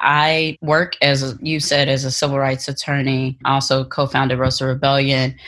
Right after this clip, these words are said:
also worked on T G A. So I guess I would say the main thing about me is that it's become very clear over the course of my life that I have a specific calling to do work around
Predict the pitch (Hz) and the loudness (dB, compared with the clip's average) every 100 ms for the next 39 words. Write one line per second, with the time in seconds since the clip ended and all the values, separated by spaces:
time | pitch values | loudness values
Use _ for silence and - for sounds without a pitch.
0 | - - 135 131 151 139 135 135 135 - | -16 -2 0 2 2 2 0 -2 -4 -2
1 | 143 139 131 131 127 139 147 - 180 165 | -2 0 2 2 2 2 2 2 2 0
2 | 151 156 139 135 139 143 143 139 131 131 | 0 0 2 2 2 2 0 0 0 0
3 | 131 127 - 131 127 131 123 - _ 147 | 0 -2 -4 -6 0 2 0 -2 _ -4
4 | 135 - 139 147 139 135 131 - 151 143 | -4 -6 -4 -2 2 0 -2 -6 -2 0
5 | 135 131 - 143 139 135 135 156 143 - | 2 0 -2 -2 0 0 -2 -2 -2 -2
6 | 143 131 127 127 123 123 123 131 123 127 | -2 0 0 0 0 0 2 2 0 -2
7 | - 131 - 131 131 - 131 127 135 147 | -4 -6 -4 -2 -4 -2 0 0 -2 -4
8 | 165 - 135 127 123 123 - - - - | -6 -4 -2 0 -2 -6 -12 -20 -18 -2
9 | 143 131 127 135 127 123 120 120 | 0 2 0 0 0 2 2 0